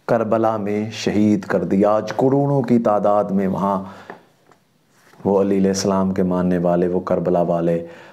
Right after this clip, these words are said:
आज तीन करोड़ अफराद वहाँ इकट्ठे हुए करबला में, यानी बैनुल अक़वामी तौर पर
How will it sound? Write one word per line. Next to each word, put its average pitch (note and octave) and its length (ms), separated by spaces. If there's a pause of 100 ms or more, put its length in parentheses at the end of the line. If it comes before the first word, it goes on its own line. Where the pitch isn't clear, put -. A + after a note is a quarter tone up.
(160)
आज A#2+ 720 (460)
तीन D3 400
करोड़ C#3 460
अफराद C3 640 (580)
वहाँ A#2+ 280
इकट्ठे C3+ 300
हुए C#3+ 420 (680)
करबला A#2+ 440
में, A#2 340 (240)
यानी A2 420 (320)
बैनुल A#2 360
अक़वामी D3 480
तौर C3 240
पर B2+ 460